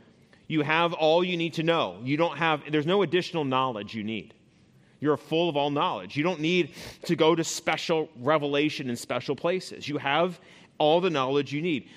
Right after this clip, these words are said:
But look at this last phrase. This is fascinating. What is the church capable of doing? They are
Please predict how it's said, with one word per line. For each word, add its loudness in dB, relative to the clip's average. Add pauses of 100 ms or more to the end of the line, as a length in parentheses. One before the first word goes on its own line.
(160)
But 0
look 4
at 0
this -2
last 0
phrase. -4
This -8
is -8
fascinating. -2 (260)
What 0
is -2
the 0
church -2
capable -2
of -4
doing? 0 (880)
They 4
are 4